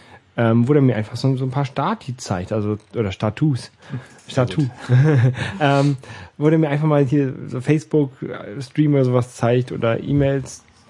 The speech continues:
Speaker 1: besser darstellt. Einfach so, dass man au-, auf einen Blick auf das Gerät alles sofort sieht. Das hätte ich gerne.
Speaker 2: Äh, ja, klar, finde ich gut. Ähm, passend dazu übrigens für alle iPad-Nutzer ist jetzt gerade von Panic,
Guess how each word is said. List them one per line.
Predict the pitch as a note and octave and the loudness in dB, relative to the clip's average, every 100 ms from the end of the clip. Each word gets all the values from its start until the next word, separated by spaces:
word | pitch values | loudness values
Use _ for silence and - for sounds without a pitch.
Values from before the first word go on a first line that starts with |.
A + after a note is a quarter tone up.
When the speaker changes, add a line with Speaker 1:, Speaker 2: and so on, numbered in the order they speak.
| - - - | -10 -10 -6
Speaker 1:
besser | - B2+ C3 | 0 2 2
darstellt. | B2+ B2 B2+ B2+ B2+ | 2 0 2 -2 -2
Einfach | - C#3+ D3 C#3 | -4 0 2 2
so, | |
dass | D3 C3+ | 4 4
man | C#3 | 4
au-, | D3 - | 2 2
auf | F3 D#3+ | 0 2
einen | D#3+ F3 D#3 | 2 4 4
Blick | E3 E3 E3+ - | 0 -2 -12 -4
auf | D3 | -2
das | D3 B2+ | 0 -2
Gerät | C#3 D3 D3+ - | -4 -4 -4 -2
alles | C#3+ C3+ - - | 0 0 -2 -14
sofort | - B2+ C#3+ C3+ - | -12 -4 -4 -4 -6
sieht. | D3 B2+ | -6 -6
Das | - - | -8 -6
hätte | B2+ | -6
ich | - | -4
gerne. | D3 D3 C3 - _ _ _ _ - | -2 -2 -4 -8 _ _ _ _ -6
Speaker 2:
Äh, | C3 | 2
ja, | D#3 F3+ - - | 4 2 0 -10
klar, | - B2+ | -2 0
finde | - D#3 | 2 -2
ich | |
gut. | - G#3+ - _ _ | 0 -2 -2 _ _
Ähm, | - C#3+ D3 C#3+ D3 - - - _ _ _ _ - _ _ _ - | 0 2 2 0 -2 -10 -20 -20 _ _ _ _ -20 _ _ _ -4
passend | - G3 E3 | -2 0 0
dazu | D3+ E3 D3 | 0 -2 -2
übrigens | D3 D#3 D3+ | -2 -2 0
für | C3+ | 0
alle | C3+ B2+ | 0 0
iPad-Nutzer | D3 - - B2+ B2+ C#3+ - D#3+ D#3+ _ _ _ _ | -2 -4 -6 0 2 0 0 -2 -2 _ _ _ _
ist | C3+ B2+ | -4 0
jetzt | C3+ B2+ | -2 -2
gerade | - C3 C3+ | 0 2 2
von | - A#2+ | 0 0
Panic, | - D#3 D#3 E3 | 0 -2 0 -2